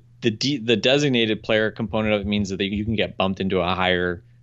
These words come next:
salary bracket based, you know, even though you're not gonna have ten years of experience, which is what you need to get the max, you know, thirty-five percent of the cap number. That is, like, a, you know, the most you can get. Um, so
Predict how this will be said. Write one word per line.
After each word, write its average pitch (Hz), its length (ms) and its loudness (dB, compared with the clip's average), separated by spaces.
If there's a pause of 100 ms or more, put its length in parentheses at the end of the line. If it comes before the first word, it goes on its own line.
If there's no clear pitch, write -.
(120)
salary 98 440 0
bracket 101 580 -4
based, 95 280 -2
you 98 80 -6
know, 92 60 -2
even 95 160 -4
though 98 140 2
you're 92 180 0
not 92 220 -2
gonna 90 180 -2
have 92 220 -2
ten 98 180 -4
years 90 240 -2
of 90 80 -6
experience, 90 540 -4
which 87 140 -6
is 87 100 0
what 90 100 2
you 92 120 -2
need 90 180 0
to 92 80 0
get 87 240 2 (360)
the 95 80 0
max, 90 680 0
you 101 80 -4
know, 82 80 -2
thirty-five 90 560 0
percent 90 400 -4
of 87 100 -8
the 85 80 -6
cap 87 340 -2
number. 92 380 -2 (320)
That 95 80 -2
is, 87 120 0
like, 85 160 -2
a, 82 180 0 (180)
you 95 80 -2
know, 85 80 0
the 85 60 -2
most 92 340 2
you 98 80 -2
can 104 160 0
get. 120 300 0 (260)
Um, 87 540 0 (180)
so 98 460 2